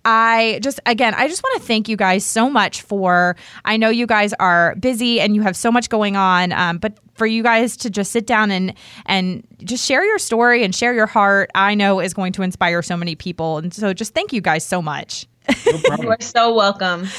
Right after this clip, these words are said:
Speaker 1: Um, so what is on the horizon for you guys for this year? Um, just as we wrap up, you know, what, what kinds of things are you guys looking forward to as,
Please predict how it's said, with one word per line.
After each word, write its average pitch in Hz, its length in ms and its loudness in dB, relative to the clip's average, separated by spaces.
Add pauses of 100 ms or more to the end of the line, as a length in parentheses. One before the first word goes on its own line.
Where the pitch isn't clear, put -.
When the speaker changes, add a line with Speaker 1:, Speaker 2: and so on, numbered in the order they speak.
(220)
Speaker 1:
Um, 254 320 4
so 285 240 2
what 311 240 4
is 392 160 2
on 320 260 4
the 302 80 2
horizon 269 460 0
for 277 80 -6
you 240 160 -2
guys 233 260 2
for 226 140 -4
this 214 240 -2
year? 226 320 4 (300)
Um, 190 420 2
just - 160 -8
as 226 200 2
we 254 100 -2
wrap 214 260 2
up, 214 160 0
you 208 80 -4
know, 202 80 0
what, 214 240 0
what 247 140 -2
kinds 285 240 -4
of 254 60 -12
things 262 240 -4
are 285 60 0
you 254 140 -2
guys 254 220 0
looking 240 260 -2
forward 226 340 0
to 220 360 -2
as, 196 260 -4